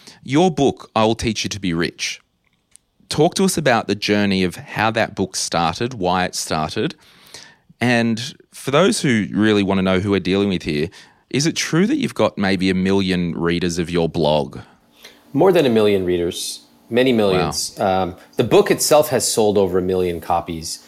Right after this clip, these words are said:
Speaker 2: So I feel very
Speaker 1: Wow.
Speaker 2: fortunate. The best thing an author ever hopes is that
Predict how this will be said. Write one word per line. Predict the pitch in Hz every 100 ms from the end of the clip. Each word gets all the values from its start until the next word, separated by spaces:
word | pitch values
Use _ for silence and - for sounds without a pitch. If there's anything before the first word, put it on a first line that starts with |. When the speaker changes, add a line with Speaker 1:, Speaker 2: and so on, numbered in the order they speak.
| - _
Speaker 2:
So | - 104 98 95
I | 104
feel | 131
very | 92 104 120 127
Speaker 1:
Wow. |
Speaker 2:
fortunate. | - - 113 110 104 98 92 - _ _ _ _ _ -
The | 117 123
best | 107 185 185
thing | 180 151
an | 127
author | 120 117 113
ever | 107 98
hopes | 92 104 87 - -
is | 101 87
that | 98 90 -